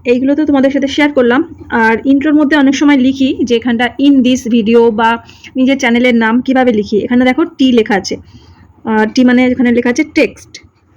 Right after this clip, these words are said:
তো টেক্সটে গেলাম, টেক্সটে গেলে না অনেক রকম অপশান আছে। উম, এখানটা দিয়ে তো লেখা যায়।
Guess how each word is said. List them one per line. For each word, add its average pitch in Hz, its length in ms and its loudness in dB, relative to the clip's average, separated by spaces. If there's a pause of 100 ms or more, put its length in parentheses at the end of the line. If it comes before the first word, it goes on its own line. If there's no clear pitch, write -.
(320)
তো 220 100 -2
টেক্সটে 240 440 -2
গেলাম, 262 380 -2 (300)
টেক্সটে 277 340 0
গেলে 311 200 4
না 381 100 2
অনেক 302 300 2
রকম 294 320 2
অপশান 262 380 -2
আছে। 214 220 -2 (480)
উম, 220 400 -4
এখানটা 277 320 2
দিয়ে 294 180 2
তো 339 80 -2
লেখা 254 320 2
যায়। 214 220 -2